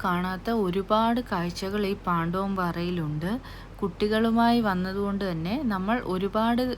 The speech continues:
ദൂരമൊന്നും ഈ പാറയിലൂടെ നടന്നിട്ടില്ല. ഇവിടെ വന്ന് കുറേ നേരം ഇരുന്ന് കഴിഞ്ഞാൽ തന്നെ നമുക്ക് നമ്മുടെ മനസ്സൊക്കെ കുറച്ച് റിലാക്സായി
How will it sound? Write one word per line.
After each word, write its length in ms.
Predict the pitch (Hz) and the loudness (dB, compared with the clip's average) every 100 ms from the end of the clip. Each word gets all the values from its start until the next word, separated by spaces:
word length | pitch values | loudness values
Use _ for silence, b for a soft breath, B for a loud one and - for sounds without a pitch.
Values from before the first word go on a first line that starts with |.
| - | -6
ദൂരമൊന്നും 760 | 180 185 180 202 208 175 196 254 - - | -4 -2 0 0 0 0 -2 -4 -6 -4
ഈ 200 | 202 208 - | -4 -2 0
പാറയിലൂടെ 580 | 175 175 185 190 185 190 | 2 2 0 -2 -2 -2
നടന്നിട്ടില്ല. 760 | 180 160 170 180 151 147 214 - - - - - B B B B B B - - - - - - B B B B B B - 233 | -2 -2 -4 -4 -4 -4 -6 -8 -14 -16 -14 -14 B B B B B B -16 -18 -20 -20 -18 -18 B B B B B B -4 0
ഇവിടെ 280 | 233 254 | 4 4
വന്ന് 300 | 277 254 262 | 4 4 4
കുറേ 300 | 247 214 214 | 4 2 4
നേരം 280 | 233 226 226 | 6 6 6
ഇരുന്ന് 360 | 226 190 208 233 | 4 2 4 4
കഴിഞ്ഞാൽ 440 | 214 196 196 196 196 | 4 0 -2 -2 -2
തന്നെ 340 | 175 165 190 285 B B - | -2 -2 -2 -4 B B -2
നമുക്ക് 520 | 196 190 180 214 285 B B - | 0 0 -2 -2 -2 B B -4
നമ്മുടെ 260 | 196 196 | 0 0
മനസ്സൊക്കെ 680 | 202 185 180 202 - 190 202 | 0 0 -2 -4 -6 -6 -6
കുറച്ച് 540 | 208 196 180 175 247 311 - - - | -4 -4 -4 -4 -4 -4 -8 -14 -6
റിലാക്സായി 880 | 196 190 202 214 220 - 185 165 165 | -2 0 0 0 0 -4 -4 -2 -4